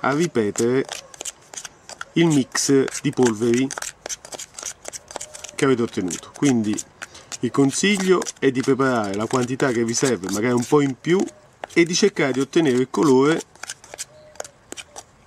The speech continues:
prossimo a quello che dovete ottenere. Ci andremo ad aggiungere anche un po' di colore scuro, insomma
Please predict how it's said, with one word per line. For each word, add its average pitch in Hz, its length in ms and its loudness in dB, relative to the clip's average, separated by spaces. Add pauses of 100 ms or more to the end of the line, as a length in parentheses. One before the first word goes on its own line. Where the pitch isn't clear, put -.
(180)
prossimo 202 640 2
a - 100 -2
quello 131 220 2
che 117 100 2
dovete 110 220 2
ottenere. 90 420 -6 (340)
Ci - 120 -6
andremo 120 240 2
ad 117 60 0
aggiungere 120 340 0
anche 117 160 0
un 117 60 -2
po' 117 100 -2
di 110 80 -4
colore 127 280 4
scuro, 127 520 0 (380)
insomma 110 380 0